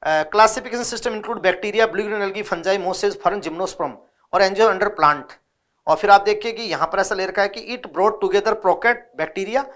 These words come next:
and blue green algae with group of eukaryote, है ना। और यहाँ लिख रखा है बच्चों की, अ, Chlamydomonas spirogyra were placed together, अ, under algae, चाहे और do not differentiate between the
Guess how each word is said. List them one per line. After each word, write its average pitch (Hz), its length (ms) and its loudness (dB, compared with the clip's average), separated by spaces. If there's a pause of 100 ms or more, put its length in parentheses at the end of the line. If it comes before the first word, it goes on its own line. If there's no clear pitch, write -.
(200)
and 196 160 -2
blue 226 140 -6
green 233 200 -2
algae 185 200 -4
with - 360 -8
group - 180 -4
of 247 400 0
eukaryote, 208 480 2 (380)
है 214 60 6
ना। - 180 -6 (220)
और 202 120 2
यहाँ 208 160 2
लिख 226 140 -2
रखा 220 140 2
है 226 60 6
बच्चों 226 260 0
की, 233 400 -12 (200)
अ, 170 180 0
Chlamydomonas 214 840 2
spirogyra 190 540 8 (260)
were 208 160 4
placed 226 300 2
together, 214 380 6 (400)
अ, 170 260 -2
under 190 180 0
algae, 190 340 2 (300)
चाहे 165 140 -2 (320)
और 170 300 -2
do 208 80 2
not 254 140 6
differentiate 202 440 -2
between 185 280 -8
the 247 140 2